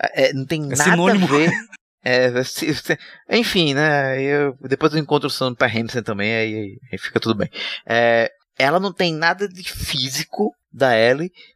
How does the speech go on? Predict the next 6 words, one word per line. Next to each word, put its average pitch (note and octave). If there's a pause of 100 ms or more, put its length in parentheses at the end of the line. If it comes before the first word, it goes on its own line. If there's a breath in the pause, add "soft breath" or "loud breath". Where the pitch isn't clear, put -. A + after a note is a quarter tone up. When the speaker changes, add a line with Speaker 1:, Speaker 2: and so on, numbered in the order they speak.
Speaker 1:
mas C3+
quando A#3
ela G3
começa F#3
a D3
falar, C3